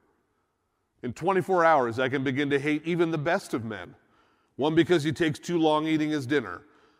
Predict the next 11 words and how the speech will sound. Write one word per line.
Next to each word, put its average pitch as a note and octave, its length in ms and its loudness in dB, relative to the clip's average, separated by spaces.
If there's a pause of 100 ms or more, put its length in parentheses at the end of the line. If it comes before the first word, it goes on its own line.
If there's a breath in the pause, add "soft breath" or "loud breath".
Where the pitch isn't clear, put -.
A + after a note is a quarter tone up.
(100 soft breath)
another A#2+ 220 -4
because C#3+ 280 -2
he C#3+ 80 2
has D#3 160 2
a - 40 -4
cold F3 420 2
and G#2+ 100 -6
keeps C#3+ 180 -2
blowing C3+ 420 0
his C3+ 140 -6
nose. A2 460 -10